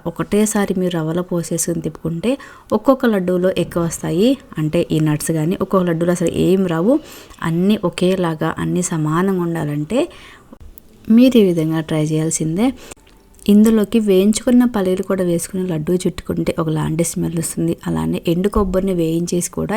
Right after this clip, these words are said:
ఇందులోకి మిక్స్ చేసుకుంటే ఒకలాంటి స్మెల్ వస్తుంది. లడ్డూ ఒకటే కానీ చేసే ప్రాసెస్ మాత్రం చాలా వేరు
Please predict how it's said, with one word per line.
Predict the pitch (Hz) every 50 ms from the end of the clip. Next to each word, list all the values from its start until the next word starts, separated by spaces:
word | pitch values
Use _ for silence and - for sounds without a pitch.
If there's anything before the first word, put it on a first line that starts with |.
| 220 208
ఇందులోకి | 175 165 165 165 165 170 165 175 165
మిక్స్ | 165 156 - - 175
చేసుకుంటే | 165 165 - - 156 160 165 170 170
ఒకలాంటి | 160 160 156 156 151 160 160 165 175 -
స్మెల్ | - 170 160 160 160 160
వస్తుంది. | - - 165 160 170 208 277 339 - - - - - - - - - - - - - 175
లడ్డూ | 170 165 170 185 240 262 247
ఒకటే | 226 - 180 - 190 190 185
కానీ | 170 165 160 165 196 240 285 294 - - - - - - -
చేసే | - 208 196 196 196 - 226 214 -
ప్రాసెస్ | 196 170 165 185 175 170 - -
మాత్రం | 170 165 156 170 165 170 170 -
చాలా | 165 147 147 147 151 160 175 180 185 185 180
వేరు | 160 160 165 165 170